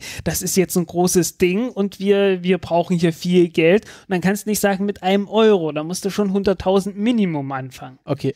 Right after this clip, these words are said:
Speaker 2: äh, okay, sagen wir hunderttausend Anzahlungen, geben da einfach eine, eine PayPal-Adresse an. Vielleicht, vielleicht noch, vielleicht noch irgendwie dein Spendenkonto oder sowas oder, oder machen irgendwie ein eigenes Konto dafür auf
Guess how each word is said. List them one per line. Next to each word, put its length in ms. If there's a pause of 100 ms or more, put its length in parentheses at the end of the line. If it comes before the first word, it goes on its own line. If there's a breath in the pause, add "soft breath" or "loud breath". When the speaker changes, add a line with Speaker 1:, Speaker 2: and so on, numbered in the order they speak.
Speaker 2:
äh, 360
okay, 260
sagen 180
wir 140
hunderttausend 560
Anzahlungen, 760 (420 soft breath)
geben 200
da 140
einfach 160
eine, 240
eine 380
PayPal-Adresse 840
an. 300 (1000)
Vielleicht, 440
vielleicht 220
noch, 140
vielleicht 240
noch 100
irgendwie 240
dein 200
Spendenkonto 580
oder 180
sowas 360
oder, 320
oder 240
machen 280
irgendwie 300
ein 220
eigenes 300
Konto 200
dafür 300
auf 240